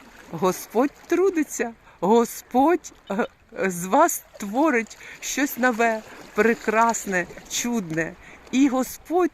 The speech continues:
той, хто почав у вас добре діло, у нас добре діло, я теж потребую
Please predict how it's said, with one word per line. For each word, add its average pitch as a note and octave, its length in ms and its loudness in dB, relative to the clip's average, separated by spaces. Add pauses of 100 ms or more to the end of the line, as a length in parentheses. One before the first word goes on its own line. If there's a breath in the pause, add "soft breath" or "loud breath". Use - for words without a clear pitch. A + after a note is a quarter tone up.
той, C#4 180 0
хто - 260 -4
почав B3 640 0
у G#3 140 -4
вас A3 340 2
добре F#3 440 0
діло, F#3 580 -2
у B3 260 2
нас B3 560 2
добре F#3+ 500 -2
діло, F#3 420 -2
я F#3 180 0
теж B3 380 -4
потребую F#3+ 680 -6